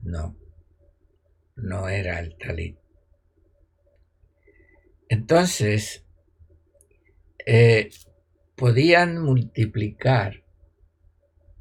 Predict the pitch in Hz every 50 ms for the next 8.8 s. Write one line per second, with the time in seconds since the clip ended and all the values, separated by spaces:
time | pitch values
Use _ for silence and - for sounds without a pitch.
0 | - _ _ _ _ _ _ _ - - 107 - - 123 110 - 120 117 117 113
1 | 104 101 95 95 95 92 92 104 131 131 127 - - 101 92 90 - 95 104 104
2 | 107 101 95 92 95 - - 95 - - 90 85 - - 104 104 104 107 101 98
3 | 92 - 98 90 87 87 87 87 98 113 131 127 - - - - - _ - _
4 | _ _ _ _ _ _ _ _ _ _ _ _ _ _ _ _ _ _ _ _
5 | _ _ _ - 113 107 110 117 113 - - - 98 95 98 120 147 127 98 90
6 | 90 87 - - _ _ _ _ _ _ _ _ _ _ _ _ _ _ _ _
7 | _ - _ _ _ _ _ _ _ _ 107 107 - - 123 113 - - 110 104
8 | 98 95 95 95 92 90 87 82 - 127 135 127 95 87 -